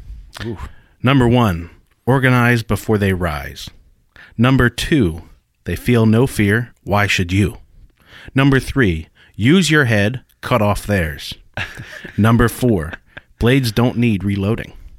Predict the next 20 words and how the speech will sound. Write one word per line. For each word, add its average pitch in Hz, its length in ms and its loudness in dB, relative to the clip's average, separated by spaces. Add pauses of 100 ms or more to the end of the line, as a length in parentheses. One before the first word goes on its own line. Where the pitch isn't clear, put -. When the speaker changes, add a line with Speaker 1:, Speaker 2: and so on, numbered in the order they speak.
(600)
Speaker 2:
Number 143 300 2
five, 95 600 -2 (320)
ideal 113 460 2
protection - 680 -4
equals 104 440 -4
tight 147 300 -4
clothes 113 500 0
and 95 160 -4
short 95 300 0
hair. 82 300 -4 (440)
<laughs> - 460 -16
Number 127 240 2
six, - 540 -4 (420)
get 147 140 0
up 160 140 0
the 113 60 -2
staircase, 95 680 -2 (100)
then 101 180 0
destroy 92 400 -2
it. - 140 -10